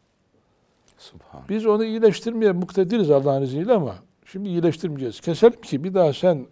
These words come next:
Speaker 2: o münkirlere kapılmayasın."
Speaker 1: Ya.
Speaker 2: Parmağı kesiyorlar. Menkıbe böyle. Aradan bir zaman geçiyor. Gene münkirler şey aleyhinde konuşunca, "Şşt," diyor, "parmağı kaybettik, kolu kaybetmeyelim."
Speaker 1: <laughs> Ya.
Speaker 2: Ders oluyor.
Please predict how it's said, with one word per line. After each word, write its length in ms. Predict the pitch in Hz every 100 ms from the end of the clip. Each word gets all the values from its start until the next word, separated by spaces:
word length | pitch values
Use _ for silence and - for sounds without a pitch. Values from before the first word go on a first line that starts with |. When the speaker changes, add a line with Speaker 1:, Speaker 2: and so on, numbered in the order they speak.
| -
Speaker 2:
o 120 | 143
münkirlere 540 | 156 143 190 190 151
kapılmayasın." 680 | 110 - 143 113 92 - - _ _ _ _
Speaker 1:
Ya. 40 | - - _ _ _ -
Speaker 2:
Parmağı 420 | 190 165 185 208
kesiyorlar. 480 | 220 185 190 110 98
Menkıbe 500 | 180 151 92 175 190
böyle. 300 | 185 123 92 - _ _ _ _ _ _ _ _ _ _
Aradan 360 | 151 185 196 180
bir 60 |
zaman 280 | 175 196 254
geçiyor. 400 | 233 - 156 165
Gene 400 | 180 170 180 180 - _ -
münkirler 560 | 165 - 170 170 165 160 - _
şey 180 | - 170
aleyhinde 400 | 165 156 160 160
konuşunca, 440 | 147 160 185 180 180
"Şşt," 320 | - - _
diyor, 160 | 147 120
"parmağı 440 | 147 139 147 151
kaybettik, 500 | 160 165 196 185 131
kolu 200 | 151 147
kaybetmeyelim." 640 | 143 135 131 - 107 110 -
Speaker 1:
<laughs> 200 | 117 82
Ya. 400 | 98 95 87 82 82 _ _ _ - - _
Speaker 2:
Ders 260 | 175 165 -
oluyor. 320 | 143 156 220